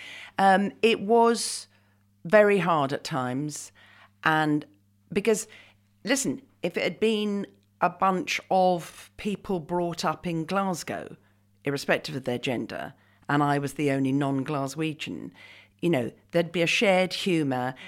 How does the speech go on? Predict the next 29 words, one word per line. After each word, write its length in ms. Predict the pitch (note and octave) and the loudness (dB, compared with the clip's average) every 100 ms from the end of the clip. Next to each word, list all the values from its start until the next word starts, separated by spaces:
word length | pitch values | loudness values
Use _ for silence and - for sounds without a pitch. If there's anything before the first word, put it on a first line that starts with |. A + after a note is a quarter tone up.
| - | -4
And 160 | F3 F#3 | -2 -2
of 80 | G3+ | -2
course, 260 | B3 A3+ | -2 -2
it's 140 | C4 D4+ | -2 -2
everything. 420 | D4 - E3 C#3+ | -2 -2 -2 0
We 220 | G3 G3+ | 0 2
all 220 | G3 F3 | 2 0
laugh 420 | D#3 D3 C3 - | 0 0 0 -4
at 100 | C3+ | -10
stuff 420 | - - C#3+ - - | -10 -4 -4 -6 -8
that 240 | D3 - | -8 -8
we 280 | D3 D3+ D3+ | -4 -2 -2
find 380 | D3 D3+ C3+ C3 | -2 -2 -2 -2
funny 320 | - B2+ C3+ | -4 -4 0
and 160 | C3+ C#3+ | 0 0
that 140 | C3+ | 0
we 160 | E3 F#3 | -2 -2
find 280 | D3 A#2+ | -2 -4
them 100 | A#2 | -4
funny 220 | A#2+ C3+ C3+ | -4 -4 -4
because 280 | C#3 D3 | -6 -6
they've 200 | D3 C#3+ | -4 -6
come 220 | - D#3 D3 | -4 -8 -6
from 160 | D#3 | -8
shared 320 | D3 E3 D3 | -4 -2 -2
experiences 800 | D3 - G3 F#3 D#3 - F2+ F#2+ - - | -4 -6 -4 -2 -4 -6 -8 -8 -14 -8
and 160 | D3+ D3 | -2 0
we're 120 | C#3+ | 2
women. 380 | G3 C#3+ - | 2 0 -4